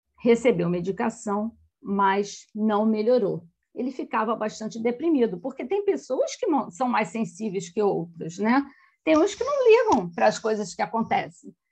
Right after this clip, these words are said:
e outros ficam mais sensibilizados. Ele ficou tão preocupado que ele começou a conversar com o amigo e contou pro amigo o que que tinha acontecido. E ele disse que não se conformava com o fato de não poder resolver essa situação.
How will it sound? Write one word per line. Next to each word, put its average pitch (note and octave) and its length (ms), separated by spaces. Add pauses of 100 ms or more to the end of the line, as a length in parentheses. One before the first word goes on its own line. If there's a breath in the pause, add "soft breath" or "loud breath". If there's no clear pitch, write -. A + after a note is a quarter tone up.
(600)
e D4+ 60
outros A3 420
ficam A4+ 360
mais D#4 440 (100)
sensibilizados. A#3+ 1160 (600)
Ele A#4+ 160
ficou B3 240
tão D#4+ 180
preocupado B3+ 800
que - 80
ele C#4 160
começou C4+ 400
a B3 40
conversar A3+ 500
com C4 80
o - 20
amigo C4 300
e D#4 80
contou D#4+ 420
pro F#4 140
amigo F4 300
o F4 40
que F4+ 140
que F4+ 140
tinha F4 180
acontecido. D4 880 (800)
E G4+ 160
ele E4+ 160
disse C4 380
que D4+ 80
não C#4+ 160
se - 160
conformava A#3+ 640
com B3+ 140
o B3+ 40
fato A#3+ 400
de A#3 160
não C#4 300
poder B3 420
resolver A#3+ 760
essa A#3+ 240
situação. A#3+ 760